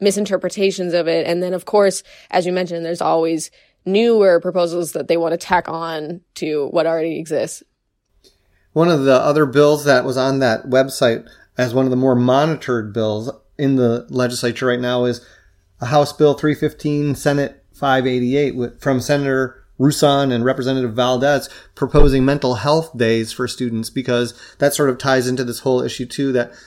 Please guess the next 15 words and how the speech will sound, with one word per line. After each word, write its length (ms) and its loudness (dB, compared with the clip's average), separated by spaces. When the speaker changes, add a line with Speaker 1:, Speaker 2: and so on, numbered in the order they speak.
Speaker 2:
you 60 -8
know, 140 -4
we 180 -4
need 160 -2
to 100 2
address 360 -2
students' 420 -6
needs, 380 0
not 300 -2
just 440 -2
after 340 0
they 100 0
shoot 260 -4
someone, 420 -4
<laughs> 60 0